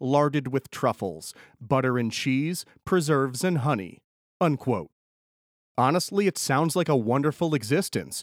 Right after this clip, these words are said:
if you don't give a shit about anybody else but yourselves and the Oberon lifestyle, or vegetables. I didn't hear one leafy green thing mentioned amidst the truffle fat lard cold cuts, and, gee, their ankles and feet must be really puffy.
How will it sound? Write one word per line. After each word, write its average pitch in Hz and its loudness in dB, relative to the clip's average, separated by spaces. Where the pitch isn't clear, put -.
if 156 -2
you 151 0
don't 151 0
give 165 0
a 165 2
shit 135 -2
about 135 0
anybody 123 0
else 135 -2
but 139 -4
yourselves 131 0
and 143 2
the 143 0
Oberon 165 4
lifestyle, 98 -2
or 254 4
vegetables. 165 -2
I 120 -2
didn't 220 -8
hear 190 -2
one 143 0
leafy 156 -2
green 123 -2
thing 135 -2
mentioned 123 -2
amidst 107 -6
the 101 -2
truffle 151 -2
fat - -2
lard 123 0
cold 135 -4
cuts, 131 -4
and, 95 -4
gee, 170 -8
their 139 -4
ankles 147 -2
and 92 -16
feet - -4
must 101 -6
be 117 -4
really 147 0
puffy. 104 -2